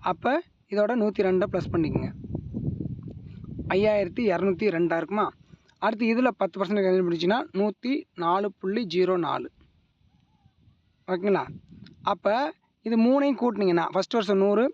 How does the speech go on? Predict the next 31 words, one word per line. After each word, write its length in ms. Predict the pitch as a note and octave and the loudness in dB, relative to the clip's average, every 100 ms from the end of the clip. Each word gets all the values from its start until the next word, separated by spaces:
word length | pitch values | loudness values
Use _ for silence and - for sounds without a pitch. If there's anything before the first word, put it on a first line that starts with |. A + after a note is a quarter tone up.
| - - | -6 -12
அடுத்த 220 | F#3+ G#3+ | -8 -6
வருஷம் 200 | G3+ G3 | -6 -4
நூத்தி 200 | G3+ G3+ | -4 -4
ரெண்டு, 260 | G3 F#3+ B3 - _ _ _ _ _ _ - | -2 0 -2 -2 _ _ _ _ _ _ -8
அடுத்த 180 | G#3 G#3+ | -4 -2
வருஷம் 200 | G#3 G#3 | 0 2
நூத்தி 200 | G#3+ A3+ | 2 2
நாலு 240 | F#3 G3+ G3 | 2 2 0
புள்ளி 200 | G3+ F#3+ | 0 0
நாலு. 280 | D#3 D#3 - _ _ - | 0 -2 -6 _ _ -10
அப்படி 180 | F#3 F#3 | -6 -4
கூட்டினீங்கன்னா, 460 | G3+ G#3+ G3 F#3+ | -2 0 2 2
இது 180 | B3+ G#3 | 2 2
மூணையும் 380 | G3 G#3+ A3 F#3+ | 2 2 0 -2
கூட்டினீங்க 340 | F#3+ F#3 F3+ E3+ | -4 -2 -2 -2
அப்படின்னா, 280 | D#3 F3+ C#4 - _ _ _ _ _ _ _ _ _ _ _ - | 0 0 -2 -6 _ _ _ _ _ _ _ _ _ _ _ -12
முன்னூத்தி 480 | G#3 A#3 G#3 - C4+ - _ F3 | -6 -4 -6 -4 -4 -4 _ 0
ஆறு 200 | G3 G#3+ G3 | 2 0 -4
புள்ளி 340 | - G3+ B3+ F#3 | -8 -8 -6 -4
ஜீரோ 240 | F#3+ F#3+ F#3+ | 0 2 2
நாலு 380 | D#3+ C#3+ C#3+ C#3+ - _ | 0 -2 -4 -6 -10 _
அப்படிங்கிறது 400 | - D3+ D3+ C3 | -10 -6 -6 -6
வரும். 160 | B2 _ _ _ _ _ _ _ | -10 _ _ _ _ _ _ _
So, 60 | G#3 G#3+ | -6 -2
ஆன்சர் 340 | F#3+ G3+ G3 | -2 -2 -2
பார்த்தீங்கன்னா, 380 | F3 E3 E3+ B3+ - | -4 -2 -2 -2 -2
ஆப்ஷன் 340 | E3+ - G#3 | -2 -2 -4
சி 240 | F#3 F3 D#3+ | -4 -4 -2
தான் 140 | E3 | -4
கரெக்ட். 320 | C#3+ A2+ - - _ _ _ _ _ _ _ F3 | -6 -12 -16 -20 _ _ _ _ _ _ _ -8
முன்னூத்தி 480 | F#3+ G3+ - A3+ | -6 -6 -8 -10